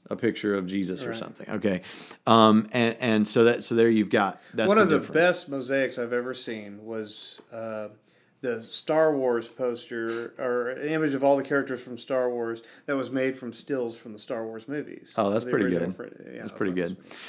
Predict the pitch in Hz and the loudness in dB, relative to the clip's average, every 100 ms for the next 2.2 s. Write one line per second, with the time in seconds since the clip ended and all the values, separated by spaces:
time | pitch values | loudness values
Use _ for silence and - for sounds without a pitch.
0 | - - 156 147 151 - 143 147 151 156 | -14 2 8 10 10 10 10 10 10 8
1 | 147 120 127 107 95 110 107 131 117 - | 6 4 4 4 4 6 4 4 -2 2
2 | 139 | 2